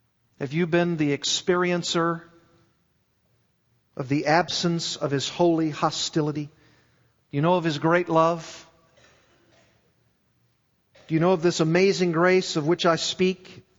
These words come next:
If you've not embraced Jesus Christ as Savior and Lord, you know nothing of this peace.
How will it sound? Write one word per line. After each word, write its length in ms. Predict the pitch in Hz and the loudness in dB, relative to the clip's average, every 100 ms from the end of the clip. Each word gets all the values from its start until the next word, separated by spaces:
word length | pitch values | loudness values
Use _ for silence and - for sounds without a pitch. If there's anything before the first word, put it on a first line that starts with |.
| _ _ _ _ _ _ _ _ _ _ _ _ _ _ | _ _ _ _ _ _ _ _ _ _ _ _ _ _
If 140 | - 139 | -14 -10
you've 120 | 135 | -2
not 180 | 165 170 | 2 2
embraced 640 | 151 156 165 160 - - _ _ _ _ _ _ _ _ _ _ - | 2 2 0 0 -8 -12 _ _ _ _ _ _ _ _ _ _ -4
Jesus 380 | 165 165 160 | -2 0 -2
Christ 380 | - 170 160 - | 2 2 2 -2
as 100 | 147 | -4
Savior 460 | - 180 170 160 156 | 0 2 2 0 -2
and 100 | 147 | 0
Lord, 380 | 160 160 143 143 | 2 2 0 -2
you 100 | 160 | -2
know 140 | 147 | 0
nothing 420 | 143 151 147 143 | 0 -2 -2 -4
of 100 | 131 117 | -4 -6
this 120 | - | -12
peace. 400 | - 107 - | -14 -16 -16